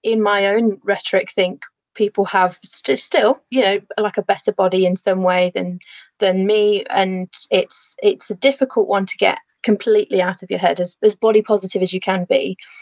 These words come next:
you're not perfect. <laughs> You know, you're still a human. Um, so it can be quite difficult to take,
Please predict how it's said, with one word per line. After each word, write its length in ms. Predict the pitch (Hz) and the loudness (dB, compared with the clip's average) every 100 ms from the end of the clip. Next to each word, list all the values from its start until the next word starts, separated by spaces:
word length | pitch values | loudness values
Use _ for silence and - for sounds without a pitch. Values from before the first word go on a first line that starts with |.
| - - | -20 -6
you're 120 | 214 | -2
not 300 | 196 190 180 - _ _ - | 2 2 0 -4 _ _ -2
perfect. 600 | 190 170 - - - - | -2 0 -4 -4 -2 0
<laughs> 0 | |
You 220 | - - 214 | 2 2 2
know, 60 | |
you're 200 | - 269 | 2 0
still 220 | 269 254 220 | 0 0 0
a 60 | |
human. 420 | - 214 196 190 - - - - - - | 0 0 0 -4 -12 -14 -14 -14 -6 0
Um, 340 | 208 202 196 - - - | 2 2 -2 -10 -20 -4
so 120 | - | 0
it 80 | 208 | 2
can 120 | 262 | 2
be 80 | 262 | 2
quite 260 | 294 285 - | 2 2 2
difficult 360 | 262 269 233 | 0 0 0
to 100 | 220 | -2
take, 400 | 208 208 - - | -2 0 -2 -10